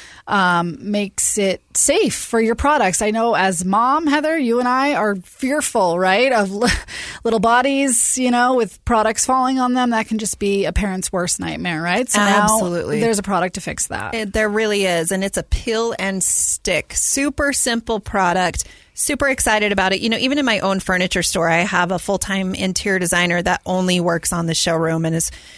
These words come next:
Speaker 2: as products are being sold, they're bringing new products out. And i-, it's as simple as opening up the armoire doors and, and actually one of those cabinets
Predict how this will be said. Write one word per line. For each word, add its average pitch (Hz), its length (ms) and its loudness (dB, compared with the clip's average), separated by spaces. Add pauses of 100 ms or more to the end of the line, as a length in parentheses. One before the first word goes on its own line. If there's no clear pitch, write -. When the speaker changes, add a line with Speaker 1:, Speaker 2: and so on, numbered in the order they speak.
(120)
Speaker 2:
as 202 220 0
products 220 540 0
are 208 80 0
being 202 200 0
sold, 190 280 0
they're 185 100 0
bringing 185 320 0
new 170 140 0
products 170 400 -2
out. 165 260 0
And 165 380 0 (560)
i-, - 400 -12
it's - 400 -2
as 220 160 0
simple 277 460 0
as 240 200 0 (100)
opening 226 440 0
up 220 100 -4 (120)
the 196 180 -4
armoire 190 420 0
doors 175 640 0
and, 170 400 -2
and 170 180 -2
actually 170 460 0
one 175 280 0
of 175 180 0
those 170 200 0
cabinets 175 640 -2